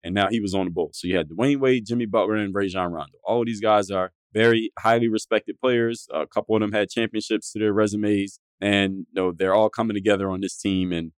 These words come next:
now the question was that the media kinda created for this team, who's the top dog, right? When it comes time that, and this is norm at the time, who's the top dog in this group? Who's the leader in this group? Who's the head person? And the players decided that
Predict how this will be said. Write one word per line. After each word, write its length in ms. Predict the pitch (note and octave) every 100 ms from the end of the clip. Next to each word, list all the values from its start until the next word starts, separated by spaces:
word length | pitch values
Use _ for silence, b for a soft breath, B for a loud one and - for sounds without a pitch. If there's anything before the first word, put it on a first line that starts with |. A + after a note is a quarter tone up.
| _
now 220 | G#2 A2
the 80 | F#2+
question 480 | - C#3 C#3 - F#2+
was 340 | F2 E2+ A2+
that 140 | - D#2+
the 40 |
media 400 | F2 A2 G#2+ G2+
kinda 280 | - G#2 F#2+
created 520 | - G2 G2+ G#2 F#2+
for 100 | _
this 160 | F#2 F#2
team, 320 | - G2 F2 _ _ _ _
who's 180 | C#3+ A#2+
the 100 | A#2
top 280 | - A#2 G2
dog, 340 | G2+ D2+ D2+ _ _
right? 280 | E2+ F#2 -
When 240 | - F#2+ F#2
it 180 | F2+ _
comes 340 | C3 C3 C3
time 500 | - C#3 A2 F2+ A2 _ _ -
that, 240 | G2 F#2
and 100 | F2+
this 100 | G#2+
is 60 | G#2+
norm 380 | G#2 A2 A2+ G#2+
at 140 | G2
the 60 | F#2+
time, 240 | F#2+ D2 D2
who's 220 | C3+ B2
the 80 | B2
top 300 | B2+ A#2+ F#2+
dog 260 | A2 A2
in 80 | G#2+
this 160 | G#2 -
group? 240 | G#2+ G2+
Who's 200 | B2 B2+
the 80 | A2+
leader 320 | G#2 A#2 A2
in 60 | G#2+
this 160 | G#2 -
group? 220 | G#2+ F#2+
Who's 180 | A#2 A2+
the 80 | G2
head 280 | A2+ A2+ F#2+
person? 300 | - G2+ - _ _
And 160 | - F#2+
the 40 |
players 380 | E2+ C#3+ D#3+ D3+
decided 600 | A2+ A2+ D3 C3+ F2+ F2+ _ _ _ -
that 300 | G#2+ G#2